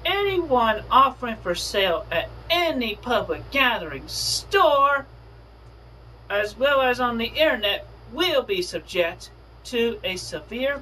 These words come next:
violation of federal U S identity theft and counterfeit laws, and will be prosecuted to the full extent of the United States of America laws for identity theft,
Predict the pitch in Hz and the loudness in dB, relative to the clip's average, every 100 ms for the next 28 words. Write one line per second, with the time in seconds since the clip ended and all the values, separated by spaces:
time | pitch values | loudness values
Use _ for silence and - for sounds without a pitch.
0 | - 226 247 208 190 185 185 175 - 160 | -2 0 2 2 0 0 -6 -8 -10 -10
1 | - - 196 156 143 135 - - - - | -10 -4 -2 0 2 0 -4 -14 -16 -10
2 | 160 170 165 160 - - - 151 135 - | -4 -2 -4 -6 -12 -16 -6 -2 -2 -4
3 | - - - - - - - 226 262 311 | -10 -10 -14 -14 -14 -10 -2 2 2 0
4 | 302 311 302 294 - - - - - - | -2 2 2 0 -6 -16 -18 -20 -18 -16
5 | 156 - - 180 165 - 160 160 131 - | -16 -12 -6 -4 -4 -6 -6 -4 -4 -4
6 | - - - - - - - - - - | -10 -14 -14 -14 -16 -16 -16 -16 -16 -18
7 | - 277 320 302 269 247 233 247 226 214 | -6 -2 0 0 2 0 0 2 2 0
8 | 190 - 220 185 175 180 175 - 233 226 | -6 -2 0 0 -2 -2 0 4 4 4
9 | 165 - - 160 160 - - - - 247 | -2 -8 -4 -2 -2 -6 -18 -16 2 4
10 | 247 214 196 214 214 185 196 202 175 156 | 6 2 -4 -8 -8 -6 -4 -2 -2 -4
11 | - - 277 302 - 233 233 226 220 220 | -8 0 0 0 -8 -6 -4 -2 -2 0
12 | 208 - - - 262 320 330 320 269 247 | -2 -4 -16 -2 4 6 4 2 -2 0
13 | 247 233 220 208 - 202 202 | 0 0 0 -4 -2 -2 -2